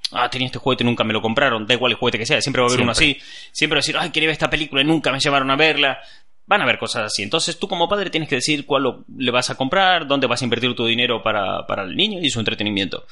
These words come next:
Speaker 1: Entonces, claro, la película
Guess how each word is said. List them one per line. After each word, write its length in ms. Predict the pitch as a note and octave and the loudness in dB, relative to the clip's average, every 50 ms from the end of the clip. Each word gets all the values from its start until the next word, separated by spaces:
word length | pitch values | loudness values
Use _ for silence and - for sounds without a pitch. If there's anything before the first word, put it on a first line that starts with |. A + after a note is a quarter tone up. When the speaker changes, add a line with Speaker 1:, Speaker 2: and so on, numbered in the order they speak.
| - - - - - - - - - - - - - - | -20 -20 -20 -20 -20 -20 -20 -20 -20 -20 -20 -20 -18 -8
Speaker 1:
Entonces, 200 | - D3 E3 D#3+ | -2 -2 -2 0
claro, 320 | - G#3 D3+ A2+ - - - - - - - - - - - - - - - - | 2 2 2 0 -2 -8 -12 -20 -20 -20 -20 -20 -20 -20 -20 -20 -20 -20 -14 -8
la 300 | - C#3+ C3 A#2 A#2 - | -6 -4 -2 0 -2 0
película 420 | B2+ D3+ G#3+ B3+ - E3+ F3+ - | 0 0 -2 -2 -2 0 0 0